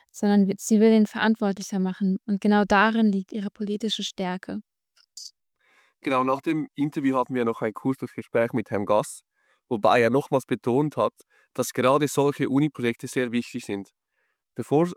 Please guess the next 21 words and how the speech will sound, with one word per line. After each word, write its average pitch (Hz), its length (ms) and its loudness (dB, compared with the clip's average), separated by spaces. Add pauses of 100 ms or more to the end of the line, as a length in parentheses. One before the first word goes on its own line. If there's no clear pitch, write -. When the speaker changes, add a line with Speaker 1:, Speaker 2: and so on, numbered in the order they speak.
Speaker 2:
bevor 135 320 0
eine 127 160 2
Meinung 127 420 2
zu - 80 -4
einem 110 220 0
Thema 127 320 0
gebildet 123 520 0
und 123 200 -4
schon 113 180 0
die 107 100 0
Next 120 300 -2
Steps - 380 -4 (340)
geplant 120 520 0
werden, 110 420 0 (340)
sollte 131 240 0
man 120 140 2
sich 113 140 -8
vertieft 143 440 -8
mit 117 140 0
einer 107 160 0
Thematik, 135 600 0